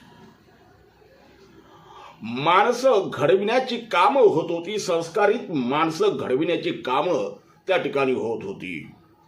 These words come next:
अशा या बुद्ध विहाराला कोणता तरी राजकीय पक्षाचा कार्यकर्ता त्याच्या सांगण्यावरून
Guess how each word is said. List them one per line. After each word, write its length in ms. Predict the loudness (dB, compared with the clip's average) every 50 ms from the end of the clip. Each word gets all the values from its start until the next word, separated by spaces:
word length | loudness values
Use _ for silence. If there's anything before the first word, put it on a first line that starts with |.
| _ _ _ _ _ _ -20 _ _ _ -20 -20 -20 -20 -20 -20 -12 -2
अशा 380 | 0 0 0 4 4 4 6 6
या 160 | 6 4 4
बुद्ध 240 | 2 0 0 2 2
विहाराला 840 | 2 2 2 2 2 2 2 2 2 2 2 2 2 2 2 0 -2 -6 -14 -20 _ _ _ _ _ -20 -20 -20 _ -12 _
कोणता 440 | 2 4 4 4 4 6 6 6 6 6
तरी 480 | 4 2 2 2 -2 -2 -4 -8 -14 -20 _ _ _ _ _ _ _ _ _ _ _ _ _ _ _ _ _ _ _ _ _ _ -20 -20 _ _ _ _ _ _ -20 _ _ -20 _ _ _ _ _ -6 -2
राजकीय 600 | 4 6 6 6 6 2 0 0 4 6 6 6
पक्षाचा 520 | 6 4 2 4 2 2 4 4 2 0
कार्यकर्ता 1040 | 0 -2 -2 0 4 4 6 4 4 2 -2 -2 -2 -4 -6 -6 -6 -6 -8 -12 -18 _ _ _ _ _ _ _ _ _ _ _ _ _ _ -20 _ _ _ _ _ -20 -20 _ -20 -20 _ _ _ _ _ _ _ _ _ _ _ _ _ _ _ _ _ _ _ _ _ _ _ _ _ _ _ _ _ _ _ _ _ _ _ _ _ _ _ _ _ _
त्याच्या 360 | -2 -2 0 0 0 0 0
सांगण्यावरून 1000 | -2 -2 0 2 2 2 4 4 4 4 6 6 4 4 4 0 -2 -2 -6